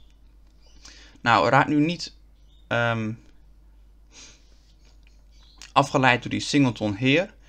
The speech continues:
in schoppen die we hebben, maar biedt ook op deze hand twee harten. We hebben nog steeds zestien nog meer punten met vier harten en vijf klaveren.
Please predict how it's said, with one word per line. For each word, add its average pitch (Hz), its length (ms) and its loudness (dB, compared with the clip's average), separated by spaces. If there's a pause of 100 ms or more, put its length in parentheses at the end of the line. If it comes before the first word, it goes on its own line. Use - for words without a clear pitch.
(140)
in 110 120 -6
schoppen 156 340 -2
die 101 120 -2
we 92 60 -2
hebben, 95 320 -6 (400)
maar 113 180 0
biedt 131 180 -2
ook 147 200 4
op 107 140 -4
deze 117 240 2
hand 139 420 -4
twee 107 260 -2
harten. 117 320 -2 (680)
We - 200 -12
hebben 107 160 -2
nog 104 120 -2
steeds 143 440 -4 (600)
zestien 127 400 -2
nog 113 140 -2
meer 104 160 -2
punten 160 420 -6
met 110 160 -8
vier 120 260 -6
harten 113 260 -4
en 98 140 -10
vijf 107 260 -4
klaveren. 151 540 -4